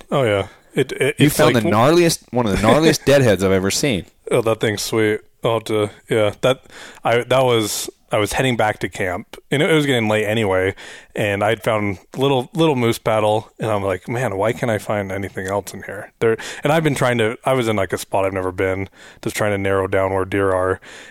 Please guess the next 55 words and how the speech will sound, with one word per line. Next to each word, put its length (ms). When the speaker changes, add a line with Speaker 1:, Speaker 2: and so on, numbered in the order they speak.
Speaker 1:
and 80
I 40
see 180
a 40
moose 500
come 200
out 120
of 100
this 220
thick, 340
nasty 360
draw, 340
and 80
I'm 100
like, 240
"Oh, 140
maybe 160
I 80
should 160
go 100
down 200
the 80
center 360
of 100
that, 280
'cause 140
I 80
might 220
find 260
something." 420
Speaker 2:
Oh. 60
Speaker 1:
And 240
this 260
deadhead 400
I 140
found, 280
I 80
literally 440
stepped 420
on 140
it. 160
Like, 280
it 80
was 240
that 320
covered. 360
It's 140
probably 220
twenty 240
years 220
old. 360
Just 180
this 160
big, 520
gnarly 580